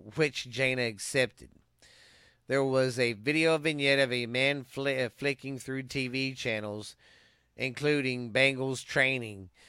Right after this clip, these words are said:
W C W television, and some W W E T V. On a related note, the U S Network related that Cincinnati's own Brian Pillman Junior was, uh,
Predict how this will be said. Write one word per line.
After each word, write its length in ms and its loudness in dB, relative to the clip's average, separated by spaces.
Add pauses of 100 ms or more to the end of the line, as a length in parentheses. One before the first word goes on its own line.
(260)
W 300 2
C 260 -6
W 320 0
television, 760 0
and 160 -8
some 220 -10
W 480 -4
W 440 -2
E 220 -6
T 320 -8
V. 360 -8 (880)
On 160 0
a 120 4
related 540 4
note, 300 2
the 120 -10
U 140 0
S 400 2 (500)
Network 680 -2
related 460 -2
that 340 2 (640)
Cincinnati's 1300 0 (160)
own 380 0
Brian 360 4
Pillman 380 -4
Junior 520 -4
was, 360 -2
uh, 380 -2